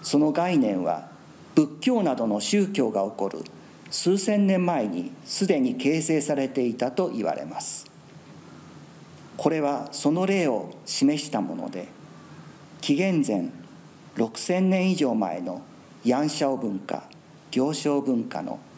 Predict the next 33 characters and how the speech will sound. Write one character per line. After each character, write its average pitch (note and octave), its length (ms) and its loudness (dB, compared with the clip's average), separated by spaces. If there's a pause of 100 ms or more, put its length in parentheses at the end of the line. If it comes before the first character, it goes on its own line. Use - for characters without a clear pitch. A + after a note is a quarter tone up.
(500)
中 G3+ 280 2
華 G2+ 280 -4
第 C3+ 280 2
一 C#3+ 240 -2
流 F#2 220 0
や、 D#2 220 -6 (720)
紀 C#3+ 160 0
元 E3+ 320 2
前 G2 180 -2 (420)
三 D#3+ 340 -2
千 F3 240 0
年 E3+ 200 2
以 E3 60 0
上 C3+ 200 2
前 F2 260 -2
の E2+ 200 -6 (640)
本 D#3 260 0
山 C#3+ 320 0
文 A2 200 -2
化、 - 280 -6 (340)
高 D3+ 220 0
山 C3 300 -2
文 - 180 -4
化 - 260 -10 (640)
の A#2 300 0 (500)
碧 D3 280 0
玉 G3 280 2
流 A2+ 200 0
に F2+ 120 -2
は、 F#2 140 -4 (720)
す - 160 -2
で D#3 160 2
に G2+ 220 0